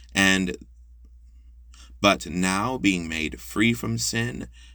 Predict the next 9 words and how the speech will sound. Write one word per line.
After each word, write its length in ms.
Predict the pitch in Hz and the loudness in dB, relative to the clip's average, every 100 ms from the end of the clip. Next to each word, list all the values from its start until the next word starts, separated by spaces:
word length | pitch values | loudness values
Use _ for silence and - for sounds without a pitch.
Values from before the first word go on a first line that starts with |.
| - | 0
and 420 | 101 98 92 87 | 4 6 4 0
become 460 | 92 90 82 73 73 | -2 -2 -4 -6 -4
servants 640 | - 113 110 107 90 - | -2 2 2 0 -2 -4
to 160 | - 110 | -2 -4
God, 460 | 101 113 - - - - - - | -4 -4 -6 -10 -18 -20 -20 -16
ye 320 | - 107 135 | -4 0 2
have 400 | 147 127 127 131 | 2 0 0 0
your 300 | 117 117 135 | 2 2 0
fruit 540 | - - 151 139 - | -6 -4 -2 -2 -6